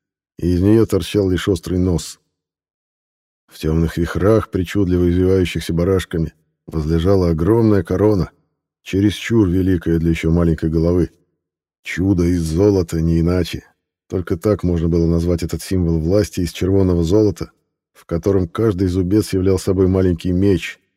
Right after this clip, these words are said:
крепящийся к ободу рукоятью, украшенной рубинами. Из-под тяжёлой и громоздкой мантии высунулась ручка, на которой пальцы, словно пленники, были от основания до ногтя обвиты кольцами. Рука поправила одеяние и нырнула обратно.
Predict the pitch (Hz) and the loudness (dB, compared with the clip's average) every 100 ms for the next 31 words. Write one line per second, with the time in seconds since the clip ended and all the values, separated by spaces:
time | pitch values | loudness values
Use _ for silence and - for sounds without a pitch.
0 | - - 80 90 85 85 - 82 - 101 | -12 -10 -2 -2 -2 -4 -6 -6 -2 0
1 | 87 85 80 87 87 101 - 90 80 87 | 2 2 0 2 4 2 2 -4 -2 -2
2 | 85 82 80 82 78 90 76 - _ _ | -2 0 0 0 0 0 0 -4 _ _
3 | _ _ _ _ _ _ - - - - | _ _ _ _ _ _ -20 -16 -12 -6
4 | 87 98 107 101 90 92 107 110 - 98 | -2 2 4 4 4 2 2 2 0 0
5 | 98 117 110 - 82 92 95 98 95 90 | 2 2 0 -2 0 0 0 0 0 0
6 | 98 117 - - - _ - 80 85 92 | 0 0 -4 -14 -16 _ -12 -6 -2 -2
7 | 85 - 120 110 82 - 92 90 85 95 | -2 2 2 2 -4 -4 -2 -2 -2 0
8 | 95 82 71 - - - 80 92 95 90 | 2 2 -2 -10 -20 -8 -2 2 2 2
9 | 85 95 92 101 98 90 92 101 110 - | -2 -2 2 2 4 4 4 4 2 2
10 | 95 87 95 - - 107 92 - 67 - | 0 0 -2 -4 -2 0 0 -2 -10 -12
11 | _ _ _ _ _ _ _ _ _ _ | _ _ _ _ _ _ _ _ _ _
12 | _ _ _ - 73 87 85 95 98 95 | _ _ _ -10 -4 -2 -2 2 4 4
13 | 92 85 85 92 113 107 92 - 90 92 | 2 2 2 2 2 2 -2 -4 -2 -2
14 | 92 101 95 87 90 98 - 73 | 0 0 0 0 2 2 0 -10